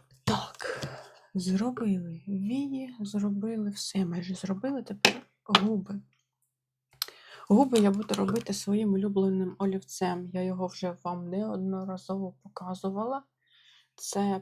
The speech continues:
Pierre René Lipmatic номер сім. Е, до речі, мені по-, е, чат Джі Пі Ті порадив ще олівець один від, е, мак.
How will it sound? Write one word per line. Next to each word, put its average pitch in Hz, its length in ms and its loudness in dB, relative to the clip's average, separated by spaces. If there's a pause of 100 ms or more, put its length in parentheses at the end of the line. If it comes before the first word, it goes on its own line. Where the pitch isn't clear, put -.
(100)
Pierre 202 340 0
René 190 400 2
Lipmatic 190 840 -2
номер 180 380 -4
сім. 277 440 -4 (500)
Е, 185 200 4
до 190 120 0
речі, 226 340 2
мені 208 280 6
по-, 202 180 -4
е, 190 540 -4
чат 214 220 -2
Джі 202 160 -4
Пі 202 160 -2
Ті 247 240 -6
порадив 196 500 0
ще 208 260 -2
олівець 196 640 -2
один 190 400 0
від, 190 360 2
е, 185 380 2
мак. 185 460 0